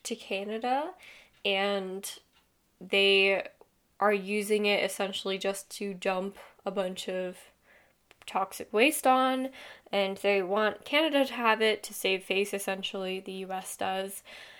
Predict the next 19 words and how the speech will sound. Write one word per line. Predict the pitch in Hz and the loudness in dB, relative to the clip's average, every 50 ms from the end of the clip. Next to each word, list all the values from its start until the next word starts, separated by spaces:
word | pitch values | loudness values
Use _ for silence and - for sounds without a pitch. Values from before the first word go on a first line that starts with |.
| - - _ - | -20 -10 _ 0
Um, | 196 202 202 202 196 196 196 185 - - _ _ - - - | 2 4 4 4 2 -2 -4 -6 -8 -12 _ _ -18 -2 4
thankfully, | 220 220 226 240 262 254 - - 262 254 254 247 247 240 240 240 233 - - - _ _ - | 6 8 8 6 4 2 2 2 4 6 6 6 6 6 6 4 4 2 0 -4 _ _ 4
um, | 220 208 208 202 202 202 196 196 190 185 180 - - _ _ _ _ _ _ _ _ _ _ _ _ _ _ _ _ _ _ _ _ _ _ _ _ _ _ - | 6 8 8 8 6 4 2 0 -2 -4 -6 -10 -14 _ _ _ _ _ _ _ _ _ _ _ _ _ _ _ _ _ _ _ _ _ _ _ _ _ _ -6
Gentle | 208 226 208 208 220 226 226 247 226 202 - | 0 2 4 4 4 2 0 0 0 0 2
is | - 196 202 214 208 - - | 4 4 4 4 2 -2 -2
lucid, | 196 208 226 262 277 - - 302 294 294 302 302 302 302 - - - | -2 -2 -2 -2 -4 -4 -2 -2 0 0 -2 -2 -6 -8 -12 -14 -18
but | 240 226 - 226 208 208 208 208 208 | -6 0 4 6 8 8 6 6 2
he | - - - - 269 285 294 302 302 311 311 311 - - - - - - - _ _ - | -2 -10 -8 -4 -4 -2 0 2 2 2 2 0 -4 -14 -16 -18 -20 -20 -20 _ _ 4
is | 233 240 226 226 226 226 226 220 214 208 - - - - _ _ _ _ _ _ - | 6 6 8 8 6 6 4 0 -2 -4 -6 -8 -10 -14 _ _ _ _ _ _ 4
in | 220 262 294 294 294 285 254 | 4 6 6 4 2 0 2
this | 226 202 196 202 - - _ - | 2 2 2 0 -2 -10 _ -20
porta | - - - 233 240 240 233 208 | -8 0 2 4 4 6 4 4
bubble, | 190 185 170 185 196 180 175 - - 254 - - _ - | 4 2 2 2 2 0 0 0 -2 -6 -8 -12 _ -2
which | 233 233 226 - | -2 2 4 4
I | 254 262 | 4 4
find | 254 - - 262 247 233 233 226 | 2 2 4 6 6 6 6 4
really | 226 220 220 214 | 4 4 4 4
interesting. | - 196 202 190 214 202 - - 196 190 190 | 2 2 -2 -2 -4 -6 -4 -4 -4 -4 -4
So | 196 - 240 226 | 0 2 4 4